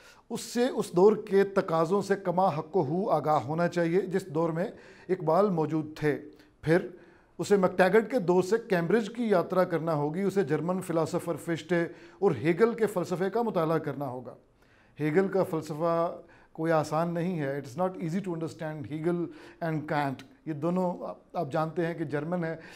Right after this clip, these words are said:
एक तो जर्मन ज़ुबान का बहुत ज-, वुसअत है उसकी और उसमें बहुत गहराई है। फिर बहुत सारी ऐसी टर्म्स हैं, कांट के बारे में तो ये कहा जाता है कि आज तक कांट की किताबों को एक ही शख्स समझा है और वो उसका दोस्त है और वो भी गलत समझा है।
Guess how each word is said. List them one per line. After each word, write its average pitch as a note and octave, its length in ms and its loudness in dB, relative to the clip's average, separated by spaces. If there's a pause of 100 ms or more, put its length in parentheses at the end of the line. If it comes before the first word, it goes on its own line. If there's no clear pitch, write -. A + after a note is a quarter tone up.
(140)
एक G#3+ 140 0
तो F#3 80 0
जर्मन D#3+ 340 -2
ज़ुबान D#3+ 400 0
का E3+ 500 0
बहुत C#3 360 -4
ज-, C#3+ 340 -6
वुसअत F#3+ 300 0
है F#3 80 2
उसकी D#3+ 300 -4
और - 360 -12
उसमें E3 300 -6
बहुत D#3 160 -2
गहराई D3+ 340 0
है। D3+ 220 0 (320)
फिर E3+ 80 0
बहुत D#3 340 -2
सारी F#3 220 -2
ऐसी E3+ 220 0
टर्म्स F3 360 -2
हैं, F3 200 -4
कांट D#3+ 260 -4
के E3 100 -4
बारे D#3 200 -2
में D#3+ 140 -6
तो E3 80 -6
ये E3 100 -2
कहा D3+ 220 -4
जाता D3+ 280 -4
है E3 80 -2
कि D#3+ 100 -8
आज D3+ 240 -2
तक F3 200 -2 (400)
कांट F#3 440 0
की F#3+ 120 -6
किताबों F3+ 520 -2
को F#3 420 0
एक F#3+ 200 4
ही F#3+ 80 -6
शख्स - 300 -8
समझा E3 280 0
है E3 320 0 (100)
और F3 100 -2
वो F3+ 140 4
उसका F3+ 220 0
दोस्त E3 360 -4
है F3+ 100 4
और F#3 100 0
वो G#3 140 6
भी B3+ 120 2
गलत A3+ 220 6
समझा F#3+ 280 2
है। D3+ 240 0